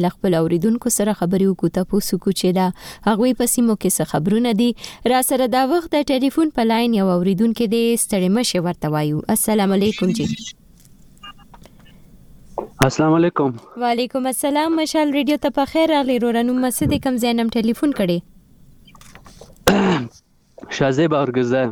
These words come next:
Speaker 1: ښه، شاه زیب اورګزی وروره، ستړی مه شئ، درته وایو. څه خبر لرئ تاسو؟ د کوم ځای نه هم ټلیفون کړی؟
Speaker 2: اورګزی ضلع نه.
Speaker 1: ښه، شاه زیب اورګزی، د اورګزی ضلع نه. ښه، اورګزو کې څه خبر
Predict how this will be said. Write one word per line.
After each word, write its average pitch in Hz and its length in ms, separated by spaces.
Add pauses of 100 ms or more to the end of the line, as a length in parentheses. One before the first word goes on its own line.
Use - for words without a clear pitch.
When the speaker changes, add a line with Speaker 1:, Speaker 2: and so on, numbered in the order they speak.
(380)
Speaker 1:
ښه، 233 140 (200)
شاه 202 240
زیب 220 260
اورګزی 233 420
وروره، 285 360 (120)
ستړی 233 320
مه 277 160
شئ، 302 160
درته 254 320
وایو. 285 340 (140)
څه 320 300
خبر 269 240 (100)
لرئ 254 240 (100)
تاسو؟ 285 300 (100)
د 285 140
کوم 294 180
ځای 285 160
نه 254 40
هم 226 140
ټلیفون 185 420
کړی؟ - 160 (1400)
Speaker 2:
اورګزی 131 460 (100)
ضلع 131 240 (120)
نه. 117 60 (680)
Speaker 1:
ښه، 156 200 (360)
شاه - 220 (180)
زیب - 520 (140)
اورګزی، 196 640 (160)
د - 20 (260)
اورګزی 202 400 (100)
ضلع 160 240
نه. 185 80 (240)
ښه، 269 100 (140)
اورګزو 277 460
کې 453 140
څه 370 140
خبر 240 240